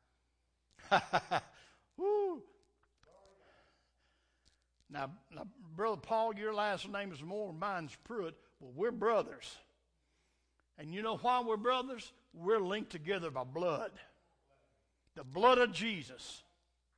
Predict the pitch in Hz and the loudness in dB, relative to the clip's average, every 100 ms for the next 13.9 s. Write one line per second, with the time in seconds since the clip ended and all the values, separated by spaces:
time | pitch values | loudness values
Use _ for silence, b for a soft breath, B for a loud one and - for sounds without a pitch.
0 | _ _ _ _ _ _ - - 131 127 | _ _ _ _ _ _ -20 -18 -10 -2
1 | 180 240 233 175 175 170 107 104 - b | 6 6 6 0 -6 -8 -12 -18 -20 b
2 | b b b 160 175 226 214 226 240 - | b b b -4 2 4 4 0 -2 -8
3 | 190 151 202 214 - - - _ _ _ | -12 -2 0 0 -2 -16 -20 _ _ _
4 | _ _ _ _ _ _ - 139 135 151 | _ _ _ _ _ _ -4 -4 -2 -2
5 | 156 120 107 135 175 165 143 143 131 107 | -2 -2 -8 -8 -4 -4 -4 -6 -8 -10
6 | - 202 185 120 90 _ _ _ _ _ | -6 0 2 0 -10 _ _ _ _ _
7 | _ _ - 160 220 320 277 226 208 208 | _ _ -14 2 4 4 6 8 8 4
8 | 226 208 143 151 180 226 226 190 151 131 | -2 -4 -6 -4 0 2 2 0 -4 -8
9 | - - _ - 143 196 170 - - 98 | -14 -20 _ -10 -8 -4 -4 -6 -14 -20
10 | - _ _ _ _ _ _ _ _ _ | -20 _ _ _ _ _ _ _ _ _
11 | _ - 185 175 190 233 254 240 240 226 | _ -8 0 4 6 4 4 8 8 8
12 | 233 208 220 214 180 - 226 226 208 - | 6 6 4 2 -2 2 4 4 2 -4
13 | 214 208 208 208 - 262 - - 165 | -2 2 2 0 -2 -6 -6 -8 -10